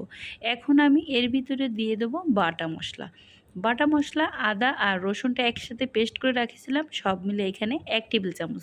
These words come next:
হবে। আদা এক চামচ, রসুন এক চামচ, ঠিক এত পরিমাণ দিতে হবে। এখন দিয়ে দেব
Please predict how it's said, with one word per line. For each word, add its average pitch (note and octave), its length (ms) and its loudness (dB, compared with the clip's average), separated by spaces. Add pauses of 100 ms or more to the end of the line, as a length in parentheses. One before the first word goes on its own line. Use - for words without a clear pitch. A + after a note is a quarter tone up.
হবে। D#3+ 160 -6 (680)
আদা A3 240 0 (120)
এক C#4 140 -6
চামচ, D4 220 -6 (120)
রসুন F#3+ 280 2
এক E3+ 200 -2
চামচ, G3 200 -4 (100)
ঠিক D4+ 160 2 (120)
এত G#3+ 220 0
পরিমাণ B3 500 4
দিতে F3 280 2
হবে। E3+ 300 -6 (680)
এখন A#3 280 2
দিয়ে C#4+ 200 6
দেব B3+ 200 2